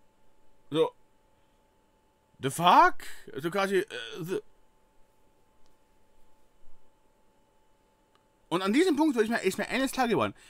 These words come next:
Das alles ist wirklich, ist wirklich ein Szenario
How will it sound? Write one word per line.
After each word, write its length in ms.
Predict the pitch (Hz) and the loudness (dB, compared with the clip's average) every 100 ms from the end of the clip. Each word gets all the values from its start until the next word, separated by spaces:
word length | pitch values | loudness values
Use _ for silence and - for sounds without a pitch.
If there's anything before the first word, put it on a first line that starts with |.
| - - | -20 0
Das 320 | 160 302 - - | 6 6 4 4
alles 520 | 311 381 147 208 - - | 6 6 4 -2 -8 0
ist 420 | 302 - - 165 | 2 2 0 -2
wirklich, 720 | 269 370 - 123 - - - _ _ _ _ _ _ _ _ _ _ _ _ | -2 -2 -4 -4 -6 -16 -20 _ _ _ _ _ _ _ _ _ _ _ _
ist 420 | - 320 - - - | 0 2 2 -4 -16
wirklich 800 | - 143 277 370 - 156 87 - - | -12 -4 -2 -4 -6 -8 -8 -12 -8
ein 200 | 139 160 | -4 -4
Szenario 960 | 165 - 131 107 98 101 98 98 117 208 | -4 -6 -6 -4 -4 -6 -8 -6 -6 -8